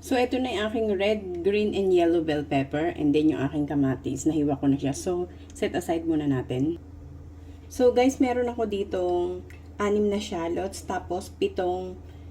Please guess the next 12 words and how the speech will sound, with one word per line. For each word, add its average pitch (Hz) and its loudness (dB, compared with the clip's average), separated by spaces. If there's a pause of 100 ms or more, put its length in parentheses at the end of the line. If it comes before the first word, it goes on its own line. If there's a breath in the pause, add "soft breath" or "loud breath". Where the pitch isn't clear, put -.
(180 loud breath)
garlic. 170 4
And 175 0
then, 160 0
herbs 180 0
na 175 0 (320)
fresh 175 0
thyme. 160 0
So, 185 -8
kailangan 165 2
din 160 2
natin 151 -2
yan. 151 -6